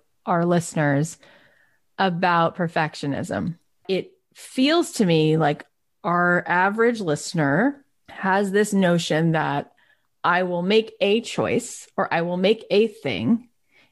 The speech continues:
And if it's not going to land and hit the target, I will have failed. And that feels very hard to do. But the process of making something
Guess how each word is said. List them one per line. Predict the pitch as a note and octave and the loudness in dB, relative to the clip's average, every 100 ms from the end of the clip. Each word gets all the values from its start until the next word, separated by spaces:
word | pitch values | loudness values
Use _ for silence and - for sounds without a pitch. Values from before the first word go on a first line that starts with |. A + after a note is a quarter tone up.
| _ | _
And | G3 G3 | 0 0
if | F3 | 2
it's | A3 G#3 | 0 2
not | G3+ G#3+ A#3+ C4 - - | 2 4 4 4 0 -6
going | G3 G#3+ G#3+ | -2 2 2
to | G3+ F3 | 0 -2
land | E3 F#3 G3+ C3+ C3 E3 - | 0 2 4 2 2 0 0
and | F3 E3+ | 0 2
hit | F#3+ A3+ - - | 2 0 -2 -6
the | F#3+ | -4
target, | G3+ E3 D3+ B2+ D3+ - _ _ _ _ | 0 -2 -2 -4 -6 -8 _ _ _ _
I | F3+ F#3 | 0 0
will | F#3+ F3 | 0 0
have | D#3+ - | -2 -4
failed. | - F3+ B2+ A2+ F#3+ A#3+ - _ _ _ _ - - | -2 0 2 0 -2 -6 -10 _ _ _ _ -20 0
And | F#3+ E3+ F3 | 2 4 2
that | A3+ B3+ - | 2 2 -2
feels | - G3+ F3 | 0 2 2
very | D#3+ F#3 F#3 F3+ F3+ | 0 2 2 4 2
hard | F3 - F3 E3+ D#3+ | -2 -2 0 0 -2
to | E3 | 0
do. | D#3+ B2+ C3 F#3 B3 - - - - | 2 2 2 0 -2 -8 -20 -8 -6
But | G#3 | -2
the | G3+ | -4
process | - C4 C4+ C4+ A#3+ G#3 | 0 2 2 2 0 0
of | F#3 | 0
making | E3+ F#3+ G3+ G#3+ G3+ | 2 2 2 2 2
something | - F#3 F3 F3 F3 F3+ E3+ | 2 0 0 0 2 2 2